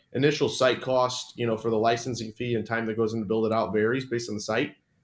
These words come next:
but I think it's, like, anywhere from two, gr-, two grand to three grand. And that's, that's nothing compared to when you're running a million dollar business, that's nothing. And then you're paying three ninety-nine to four ninety-nine a month, depending on the site and, uh, how many plugins and, you know, what things you're looking for with it.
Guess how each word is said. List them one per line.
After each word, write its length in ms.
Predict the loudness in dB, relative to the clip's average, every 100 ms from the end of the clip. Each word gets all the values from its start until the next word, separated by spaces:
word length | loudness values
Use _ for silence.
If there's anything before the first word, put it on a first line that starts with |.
| -6
but 100 | -2
I 60 |
think 120 | 0 0
it's, 120 | 2
like, 140 | 2
anywhere 280 | 4 4 4
from 380 | 4 0 -2 -6 -8
two, 160 | -4
gr-, 160 | -2 -2 -2
two 140 | 0
grand 260 | 2 2 0
to 40 |
three 240 | -2 -2
grand. 380 | 0 -2 -2 -6 -10 _ _ -4
And 100 | 0
that's, 300 | 2 0 -4
that's 340 | 2 4 4
nothing 380 | 4 4 4 0
compared 400 | 0 2 2 4
to 260 | 4 4 0 _ _
when 100 | 2
you're 120 | 4
running 180 | 6 6
a 40 |
million 220 | 4 4 4
dollar 180 | 2
business, 340 | 2 0 -2 -2
that's 220 | -4 -2
nothing. 360 | -4 -4 -6 -10 _ _ -4
And 120 | 0
then 80 | 2
you're 120 | 4
paying 280 | 4 2 2
three 220 | 0 2
ninety-nine 580 | 2 0 2 2 2 2
to 280 | 2 0 -4 _
four 200 | 2 2
ninety-nine 380 | 2 0 0 0
a 20 |
month, 240 | 0 -2
depending 340 | -4 -4 -2 -2
on 60 |
the 80 | -2
site 340 | 0 0 0
and, 220 | -2 -4 -6 -14 -16 _ -10 -4
uh, 240 | -2 0
how 100 | 0
many 140 | 0
plugins 560 | 0 2 2 2 0 0
and, 220 | -2 -2 -2
you 120 | -2
know, 180 | -2 0
what 200 | -2 0
things 180 | -2 0
you're 100 | 0
looking 240 | 0 0
for 180 | 2 2
with 120 | 2
it. 200 | 0 -4